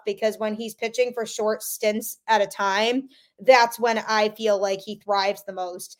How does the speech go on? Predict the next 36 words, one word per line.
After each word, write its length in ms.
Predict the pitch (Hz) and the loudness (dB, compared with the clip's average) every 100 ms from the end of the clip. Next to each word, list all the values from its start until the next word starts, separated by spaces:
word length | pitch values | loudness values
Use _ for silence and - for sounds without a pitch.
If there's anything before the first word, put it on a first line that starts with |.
| _ _ _ | _ _ _
Because 420 | 285 277 294 320 | -6 -2 4 4
of 120 | 349 302 | 6 6
all 240 | 311 311 | 8 8
of 160 | 254 220 | 6 4
this, 280 | 247 277 | 2 2
and 120 | 247 254 | -4 -4
considering 480 | 254 262 254 254 | -2 0 2 0
the 60 | 240 | -2
fact 420 | - 226 233 226 | -2 2 0 0
that 280 | 233 226 214 - _ _ _ _ _ _ | 2 4 2 -2 _ _ _ _ _ _
he 160 | - 294 | -6 2
wasn't 440 | 277 285 359 - | 2 2 -2 -8
great 460 | - 202 202 254 - - - | -12 -6 -4 -4 -6 -8 0
out 220 | 220 220 | 2 4
of 240 | 208 208 - _ _ - | 2 0 -14 _ _ -4
the 80 | 240 | 0
rotation, 600 | 226 220 240 226 247 233 | 0 0 -2 0 -2 0
but 140 | 208 | -4
he 160 | 214 233 | -4 -6
was 260 | 220 214 - _ _ - | -4 -6 -10 _ _ -6
really 380 | 208 269 285 | 2 6 4
solid 720 | 285 - 208 208 226 240 220 - | 2 2 4 4 4 2 0 0
out 180 | 226 220 | 2 2
of 140 | 226 | 0
the 100 | 214 | -4
bullpen, 600 | 196 202 202 233 233 240 233 _ - | 0 2 2 -2 -2 -2 -8 _ -2
I 100 | 240 | 0
needed 300 | 247 302 339 | 0 0 -2
to 120 | - 254 | -4 -6
give 300 | 233 233 220 | -2 -2 0
him 360 | 262 262 254 247 _ _ _ | 0 0 -2 -10 _ _ _
an 140 | 240 240 240 | -6 -2 6
overall 800 | 254 262 262 233 208 208 233 247 | 6 8 4 4 2 4 4 4
pretty 380 | 277 247 233 180 | 2 2 0 2
good 320 | 214 226 214 | 2 2 -4
grade. 520 | 190 208 214 214 208 | -4 0 2 2 -2